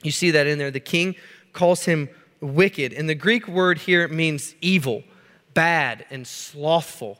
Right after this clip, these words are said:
Like, those are not words that I would want God to use about me, but this is, this is what he says. But here's what we have to understand.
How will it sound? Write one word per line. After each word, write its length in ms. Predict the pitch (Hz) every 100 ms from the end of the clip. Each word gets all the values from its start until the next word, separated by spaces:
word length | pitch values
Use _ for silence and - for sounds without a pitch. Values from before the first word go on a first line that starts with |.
| -
Like, 140 | 151
those 180 | 214 214
are 60 | 214
not 260 | 196 208 165
words 260 | 190 180
that 140 | 175 165
I 40 |
would 300 | 160 165 156
want 300 | 175 170 135
God 360 | 156 180 170 -
to 200 | 175 143 - _ _ _ _
use 300 | 151 190 175
about 320 | 160 156 151
me, 200 | 160 202
but 200 | 151 147
this 200 | 196 196
is, 240 | 190 - -
this 220 | 180 185
is 100 | 170
what 160 | 165 160
he 60 |
says. 420 | - 220 233 143 - - _
But 100 | 175
here's 160 | 190 214
what 80 | 208
we 80 | 185
have 100 | 185
to 80 |
understand. 420 | 185 170 240 214